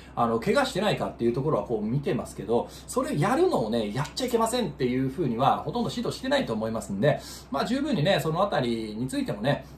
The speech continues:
あの、注意しといていただければいいんじゃないかなと。子供の頃ね、やっぱりそういうふうに自分でね、勝手に思い込んじゃってね、遊んでたよっていう経験がある方もね、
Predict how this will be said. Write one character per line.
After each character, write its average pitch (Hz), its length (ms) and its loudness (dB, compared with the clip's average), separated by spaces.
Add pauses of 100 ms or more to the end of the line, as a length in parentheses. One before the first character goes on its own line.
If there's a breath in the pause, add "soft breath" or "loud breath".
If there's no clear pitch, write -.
あ 110 100 0
の、 101 300 -6 (360)
注 190 160 0
意 120 60 2
し - 80 -4
と 202 100 2
い 131 60 4
て - 80 -4
い 101 80 -4
た 151 80 4
だ 190 100 0
け 226 100 2
れ 254 80 2
ば 190 120 0
い - 20 2
い 175 40 0
ん - 20 -2
じ 147 80 0
ゃ - 20 0
な 120 60 2
い 107 60 -4
か - 60 -4
な 120 100 0
と。 - 80 -10
子 - 140 -8
供 208 220 -2
の 240 100 4
頃 240 220 0
ね、 160 140 2
や 165 80 2
っ - 20 -8
ぱ 220 80 2
り 156 80 0
そ 208 120 0
う 220 40 4
い - 20 2
う 214 40 -2
ふ - 20 0
う 240 60 0
に 156 60 -2
自 139 120 -4
分 233 160 2
で 240 80 2
ね、 233 120 2
勝 180 180 -4
手 233 80 -4
に 220 40 0
思 226 160 0
い 262 60 0
込 254 120 0
ん 160 40 -2
じ - 60 -8
ゃ - 20 -6
っ - 40 -8
て 117 100 -4
ね、 135 180 -2 (100)
遊 - 220 0
ん 233 60 4
で 240 80 0
た 143 100 4
よ 120 180 2
っ - 60 -10
て 104 80 -4
い 113 100 0
う 143 120 4
経 160 160 0
験 156 180 -2
が 170 80 4
あ 220 60 6
る - 80 2
方 - 180 -8
も 95 80 -8
ね、 123 220 2